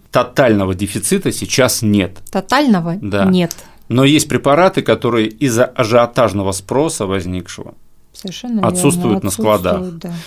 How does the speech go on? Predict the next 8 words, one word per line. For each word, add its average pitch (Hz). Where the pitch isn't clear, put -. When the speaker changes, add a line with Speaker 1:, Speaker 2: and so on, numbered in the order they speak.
Speaker 1:
И 110
сейчас 156
вот 107
главная 110
проблема — 107
это 107
логистические, 95
м, -